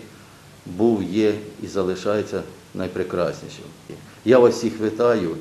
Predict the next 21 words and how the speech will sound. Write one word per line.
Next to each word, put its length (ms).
і 40
бажаю 400
вам 240
всього 200
найкращого, 760
щоб 160
наша 300
домівка, 560
наша 300
компанія, 640
компанія 420
Сінгента 600
завжди 320
процвітала, 680
щоб 160
до 100
нас 220
завжди 300
приходили 600
прекрасні 760
люди 340